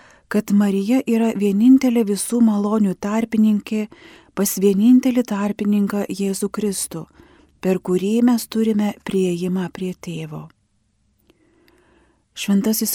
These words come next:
Liudvikas uždegančiai žodžiais ragina savo veikalo skaitytojus ugdyti tobulą pamaldumą švenčiausiai Marijai.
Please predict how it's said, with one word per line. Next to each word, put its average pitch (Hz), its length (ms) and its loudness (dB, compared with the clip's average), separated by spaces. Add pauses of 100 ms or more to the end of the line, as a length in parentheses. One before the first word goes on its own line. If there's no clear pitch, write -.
Liudvikas 233 720 -2
uždegančiai 226 760 0
žodžiais 208 600 -2
ragina 214 500 0
savo 190 320 -2
veikalo 190 480 0
skaitytojus 220 960 -2
ugdyti 196 540 -4
tobulą 226 500 -2
pamaldumą 196 720 -2
švenčiausiai 190 800 -4
Marijai. 170 560 -6